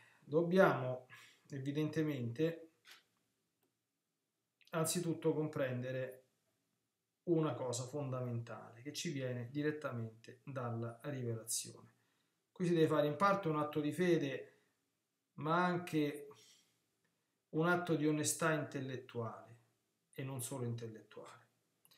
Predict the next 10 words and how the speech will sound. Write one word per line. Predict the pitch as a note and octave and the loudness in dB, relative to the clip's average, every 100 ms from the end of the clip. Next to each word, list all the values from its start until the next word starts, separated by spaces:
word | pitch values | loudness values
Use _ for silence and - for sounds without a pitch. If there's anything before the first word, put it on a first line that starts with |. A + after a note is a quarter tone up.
| _ _ _ _ - | _ _ _ _ -4
Allora, | C#3+ B2 A#2 - - _ _ _ _ | -2 -2 -6 -12 -20 _ _ _ _
il | F3 E3+ | 2 4
bene | F3+ A#3 G#3 E3+ D#3+ | 6 6 6 4 2
e | D3 C#3 | -2 -2
il | C3 | -4
male | C3+ A#2+ - A#2 C3+ - _ _ - - - - | -6 -8 -8 -8 -8 -12 _ _ -20 -20 -20 -20
sono | - - F#3 C#3 A#2+ A#2 - | -8 0 2 2 0 -4 -6
due | D#3 G3+ F3+ | -2 4 6
realtà, | D3+ C#3+ C3 - A#2 G#2+ A#2+ - - - - - _ _ _ | 6 6 2 -2 -6 -6 -8 -12 -18 -20 -20 -20 _ _ _
attenzione, | C#3+ - D3+ B2 - A#2+ A2 A#2 | -8 -4 -4 -2 -2 -2 -4 -6